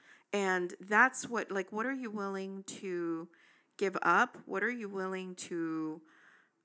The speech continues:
lose just to be part, like, connected to this, this machine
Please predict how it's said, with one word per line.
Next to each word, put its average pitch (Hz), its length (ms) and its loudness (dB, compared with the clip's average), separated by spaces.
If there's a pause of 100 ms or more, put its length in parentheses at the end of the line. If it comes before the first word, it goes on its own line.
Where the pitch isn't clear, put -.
(160)
lose 180 720 0 (460)
just - 540 6
to 208 120 2
be 190 140 0
part, - 680 2
like, 190 180 0
connected 196 520 -2
to 196 140 -2
this, 180 380 4 (300)
this - 200 4
machine 180 760 0